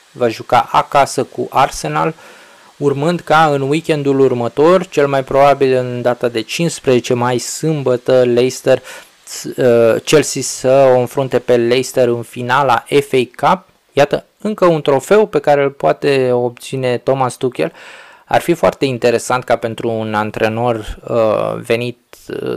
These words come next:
după jumătatea clasamen-, după jumătatea campionatului să obțină un loc atât de bun în clasament, da, locul patru, și apoi,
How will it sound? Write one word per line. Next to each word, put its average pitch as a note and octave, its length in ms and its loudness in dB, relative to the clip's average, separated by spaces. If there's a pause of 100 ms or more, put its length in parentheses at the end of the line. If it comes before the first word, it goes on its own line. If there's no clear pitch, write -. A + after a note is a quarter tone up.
(140)
după C3 480 4
jumătatea A2+ 560 -4
clasamen-, A2 720 -8
după C#3 280 0
jumătatea B2 460 0
campionatului B2 720 -2
să C3 340 -2 (360)
obțină C#3 320 -4
un B2+ 200 0
loc C#3 180 2
atât B2 220 2
de B2 100 -2
bun A#2 260 -4
în C#3 80 -6
clasament, A#2 540 -2
da, A2+ 180 4
locul A#2 280 0 (100)
patru, C3 500 2 (500)
și - 160 -4
apoi, C3+ 600 2